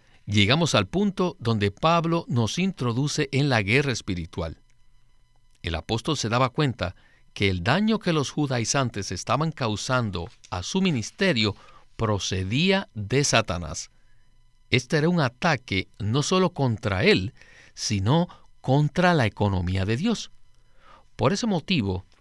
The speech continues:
él escribe en segunda de Corintios diez,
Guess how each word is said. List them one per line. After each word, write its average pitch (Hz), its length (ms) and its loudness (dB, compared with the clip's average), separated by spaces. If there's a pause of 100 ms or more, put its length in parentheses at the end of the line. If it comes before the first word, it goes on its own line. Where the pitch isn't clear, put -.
(220)
él 139 140 0
escribe 151 600 0
en 104 160 -2
segunda 107 340 -2
de 139 100 -2
Corintios 131 560 -4
diez, 131 380 -4